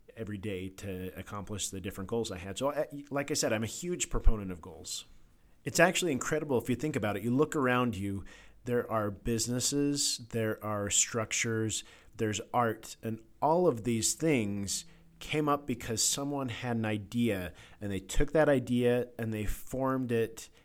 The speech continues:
into something to accomplish. So there's not, uh, there's no problem in setting goals.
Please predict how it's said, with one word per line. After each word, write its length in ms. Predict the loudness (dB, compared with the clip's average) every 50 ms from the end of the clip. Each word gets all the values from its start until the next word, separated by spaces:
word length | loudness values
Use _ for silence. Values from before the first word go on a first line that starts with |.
| -20 -10 -6
into 340 | -6 -4 -4 -4 -4 -2
something 760 | 0 0 0 0 -2 -4 -4 -4 -4 -2 -2 -2 -2 -4 -6 -6
to 200 | -8 -6 -6 -6
accomplish. 840 | -6 -8 -8 -8 -8 -8 -8 -8 -8 -8 -6 -4 -4 -4 -4 -6 -10 -16 -20 -20 -20 -20 -20 -20 -20 -20 -12 -10
So 200 | -4 -2 0 2
there's 400 | 4 4 4 4 2 0 -2 -2
not, 480 | -2 0 0 0 0 -2 -4 -10 -10 -6 -6
uh, 80 | -6 -6 -6
there's 240 | -6 -6 -6 -4 -4
no 120 | -4 -4 -4
problem 520 | -4 -2 -2 -2 0 0 -2 -2 -2 -4
in 140 | -4 -4 -2
setting 480 | 0 0 0 0 0 -2 -2 -4 -4
goals. 520 | -6 -8 -10 -10 -12 -14 -10 -8 -8 -10